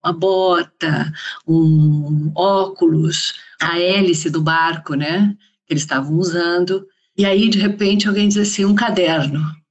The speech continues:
E aí você olha e reconhece que é um bloco de anotações de um repórter. E aí foi encontrado esse celular. E aí esse celular tinha passado três meses e pouco debaixo d'água, Natuza.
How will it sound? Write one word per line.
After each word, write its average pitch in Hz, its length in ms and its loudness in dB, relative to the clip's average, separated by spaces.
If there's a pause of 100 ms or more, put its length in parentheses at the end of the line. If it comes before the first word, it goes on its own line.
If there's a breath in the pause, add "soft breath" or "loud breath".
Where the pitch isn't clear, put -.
E 196 100 2
aí 185 120 2
você 190 320 -2
olha 185 320 2
e 185 40 2
reconhece 170 720 -2
que 180 80 -4
é 180 40 2
um 170 80 2
bloco 170 320 0
de 175 100 -2
anotações 160 640 -2
de 139 80 -2
um - 20 2
repórter. - 720 -6 (640 loud breath)
E 208 140 4
aí 233 320 0
foi 240 200 -2
encontrado 214 680 -2
esse 190 200 -2
celular. 190 560 0 (1040 loud breath)
E 214 140 2
aí 226 280 0
esse 226 200 -2
celular 220 480 0
tinha 226 220 0
passado 202 420 -2
três 202 320 0
meses 170 440 0
e 170 60 -2
pouco 165 340 -4
debaixo 185 420 -2
d'água, 175 400 -2
Natuza. - 420 -6